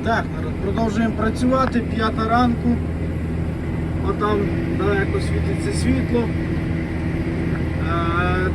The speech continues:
це наш холмер переїжджає з поля на поле. Видно, вже завершили, е, копати там і переїжджають на наступне поле. Е, залишається половина, е,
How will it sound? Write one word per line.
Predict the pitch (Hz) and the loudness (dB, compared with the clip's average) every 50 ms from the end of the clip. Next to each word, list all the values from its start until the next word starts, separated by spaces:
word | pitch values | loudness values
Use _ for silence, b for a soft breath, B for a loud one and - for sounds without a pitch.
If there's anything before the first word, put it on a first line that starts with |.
| - | 0
це | - 214 214 214 | 2 2 2 2
наш | 214 196 196 190 - - - | 2 2 2 0 0 0 2
холмер | 220 214 214 202 202 202 202 196 - - | 2 2 2 2 2 2 0 0 0 0
переїжджає | 170 170 - 202 208 208 208 202 196 - 220 214 208 202 202 202 | 0 2 4 4 4 4 2 0 2 2 2 2 2 2 0 0
з | 170 170 | 0 0
поля | 170 - 220 220 220 220 | 0 2 2 4 4 2
на | 214 214 214 220 - - 262 | 2 0 0 -2 -2 0 2
поле. | 269 269 262 262 262 262 247 - - - - - - - - - - - - - 165 - - - - - - - - - | 2 2 2 2 0 0 0 -2 -4 -4 -4 -4 -4 -2 -2 -2 -2 -2 -2 -2 -2 -2 -2 -2 -2 -2 -2 -2 -2 -2
Видно, | 196 202 202 - 196 185 | -2 -2 -2 -2 -2 -2
вже | - 202 202 | 0 0 0
завершили, | 185 - 214 214 214 226 220 202 180 - - - - - - - | 2 2 2 2 4 4 4 4 4 2 0 0 0 0 2 0
е, | - - - - - - - - - - - - - - 82 82 80 - - - - - - - - - - - - - - - - - - - 175 165 - - - - | 0 0 0 -2 -2 -2 -2 -2 -2 -2 -2 -2 -2 -2 -2 -2 -2 -2 -2 -2 -2 -2 -2 -2 -2 -4 -2 -2 -4 -2 -2 -2 -2 -2 -2 -2 -2 -2 -2 -2 2 2
копати | 220 220 - - 254 247 254 254 254 262 254 - | 2 2 2 0 0 0 2 2 2 2 0 0
там | 233 240 240 247 240 - - - - - - - - - - - - - - - - - - - - 233 | 2 4 4 4 4 2 0 -2 -2 -4 -2 -2 -2 -2 -2 0 0 0 -2 -2 -2 -2 -2 -2 0 0
і | 247 | 0
переїжджають | - - 240 226 - 233 - 226 - - 240 233 240 240 226 - - | 4 4 4 4 4 2 0 0 2 2 4 6 6 6 4 4 2
на | 226 | 0
наступне | 226 226 220 - - 254 240 233 - 233 233 - - | 0 0 0 0 0 0 0 0 0 -2 -2 -2 0
поле. | 220 226 214 180 156 - - | 0 2 2 2 2 0 -2
Е, | 165 165 - - - - - - - - - - - - 320 330 339 - - 175 - 175 - | -4 -4 -6 -6 -6 -6 -6 -6 -6 -6 -6 -4 -4 -4 -2 0 2 2 2 2 2 0 0
залишається | 185 208 214 220 220 - 247 226 220 220 214 - - - 220 208 202 - - - - - - - - - - - - - - - - - | -2 0 2 2 2 2 2 2 2 2 2 0 0 0 0 0 0 0 -2 -2 -4 -4 -4 -4 -4 -4 -4 -4 -4 -4 -4 -2 -2 2
половина, | 214 220 226 220 220 226 226 226 220 220 214 208 208 196 | 4 4 6 6 6 8 8 8 6 6 2 0 -2 -2
е, | 190 - - - - - - - 185 180 185 185 | -2 -4 -4 -4 -2 -2 0 0 0 0 0 -2